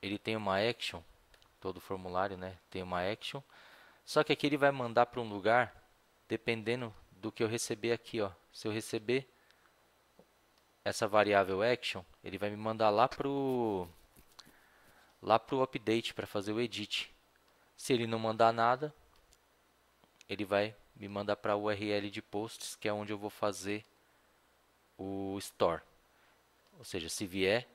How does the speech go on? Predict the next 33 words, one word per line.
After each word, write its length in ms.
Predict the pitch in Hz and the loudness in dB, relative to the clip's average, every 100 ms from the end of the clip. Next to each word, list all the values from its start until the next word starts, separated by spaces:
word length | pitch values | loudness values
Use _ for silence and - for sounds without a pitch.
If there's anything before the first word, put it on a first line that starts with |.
| _ | _
a 120 | - 98 | 0 2
action, 480 | 101 117 - 156 160 _ _ _ _ _ _ _ - | 2 0 -4 -8 -10 _ _ _ _ _ _ _ -10
eu 120 | 98 | -8
vou 160 | 87 95 | -2 -2
editar. 440 | 98 - - 82 - _ _ _ | -2 -2 0 0 -2 _ _ _
Se 120 | - 101 | -14 -10
não 160 | 92 | -8
vier 220 | 90 95 | 0 4
a 220 | 98 95 104 | 6 6 2
action, 320 | - - 143 139 | -2 -10 -10 -12
eu 80 | 104 | -6
coloco 400 | 104 98 98 110 | 0 0 0 -4
isso 160 | - | -10
aqui 280 | 107 - 113 | -10 -10 -12
pra 200 | - 131 | -4 -4
poder 360 | - 131 110 113 _ - | -2 -4 -2 -4 _ -10
criar. 400 | 107 120 101 90 - _ | -2 4 4 2 -8 _
Então 180 | - 101 | -8 -4
já 200 | 104 107 - - - - - - - - - - _ _ _ _ - - | 0 0 -2 -16 -20 -20 -20 -20 -20 -20 -20 -20 _ _ _ _ -20 -6
essa 240 | 98 - | -4 0
linha 300 | 98 98 101 | 0 0 -2
do, 340 | 101 107 113 - | 0 0 -2 0
da 220 | 104 110 107 | 6 8 8
action 400 | 110 - - 120 - - | 6 2 -2 -4 -12 -16
já 180 | 101 107 | -4 0
tá 140 | - | 0
servindo 600 | 110 120 101 104 110 107 - - _ _ _ - _ | 0 -2 -4 -6 -6 -8 -10 -20 _ _ _ -20 _
tanto 240 | - 113 123 | -4 -2 0
pra 180 | - 113 | 4 4
edição 400 | 113 113 - 113 | 4 -2 -2 -4
quanto 240 | 127 - | -4 -4
pra 160 | - 131 | -2 -2
criação. 540 | - 131 139 - 92 | 0 0 0 -4 -8